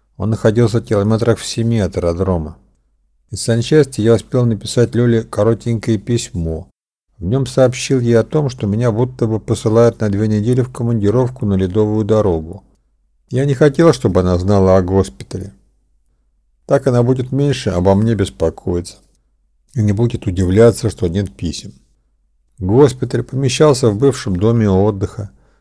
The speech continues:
в длинном двухэтажном деревянном здании с высоким каменным фундаментом. Меня поместили в большую двухсветную палату, где лежало много народу. Потом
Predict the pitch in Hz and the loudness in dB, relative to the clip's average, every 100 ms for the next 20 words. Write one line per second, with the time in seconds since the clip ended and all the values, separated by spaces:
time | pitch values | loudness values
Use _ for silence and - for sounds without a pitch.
0 | _ - 90 87 113 143 139 135 127 123 | _ -10 -6 0 0 0 0 0 0 0
1 | 131 127 120 113 120 107 107 107 110 107 | 0 4 4 4 0 2 2 2 2 0
2 | 104 98 87 98 107 107 101 - 95 - | 0 -2 0 0 2 0 -2 -6 -8 -2
3 | 120 120 110 110 - 98 95 95 98 98 | -2 -2 -6 -10 -4 0 0 0 -2 -6
4 | - - 92 85 82 80 80 - 120 _ | -8 -6 -4 -2 -4 -6 -10 -16 -20 _
5 | _ _ _ _ _ - 113 147 139 127 | _ _ _ _ _ -4 0 0 0 0
6 | 123 127 - 123 104 107 101 - 135 135 | 0 0 0 0 2 2 2 0 2 2
7 | 110 104 104 - 123 127 120 95 80 85 | 0 -2 -4 -4 -2 -2 0 -2 0 0
8 | 80 95 107 - 110 - _ _ _ _ | 2 2 0 -4 -12 -14 _ _ _ _
9 | _ _ - 90 92 92 113 131 127 110 | _ _ -6 -2 0 2 4 4 2 0
10 | 101 101 101 98 90 85 80 - - _ | -2 -2 0 0 0 -4 -8 -12 -20 _
11 | _ _ _ 90 - 147 | _ _ _ -4 0 -2